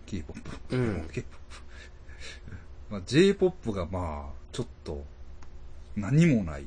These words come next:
Speaker 1: みたいな <laughs> 感じもある、あ、あ、まあ、あるというか。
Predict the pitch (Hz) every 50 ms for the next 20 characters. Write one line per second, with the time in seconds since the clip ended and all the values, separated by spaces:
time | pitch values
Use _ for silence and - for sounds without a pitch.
0 | 73 - - 71 - 69 - - - - - - - - - - - - - -
1 | - - - - - 220 - - 226 - - - - - 233 262 - - - -
2 | 143 143 139 135 110 123 127 127 107 87 - 87 104 110 135 - - - - 107
3 | - 101 - 107 110 107 90 82 78 - 92 90 92 98 113 - - 87 73 69
4 | 71 - - 71 -